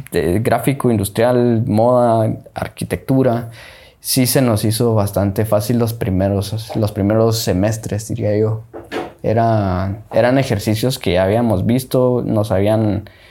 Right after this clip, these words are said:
yo digo entrenado, pero realmente nos habían educado para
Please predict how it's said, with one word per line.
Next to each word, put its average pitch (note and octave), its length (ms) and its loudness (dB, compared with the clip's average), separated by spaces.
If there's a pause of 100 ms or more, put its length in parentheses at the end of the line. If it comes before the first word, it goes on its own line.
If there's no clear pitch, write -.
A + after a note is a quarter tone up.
(480)
yo C#3 220 2
digo E3+ 220 4
entrenado, C3+ 760 2
pero A2 180 4
realmente B2 420 2
nos A#2+ 180 4
habían G#2+ 260 4
educado A2+ 520 2
para F#2+ 480 0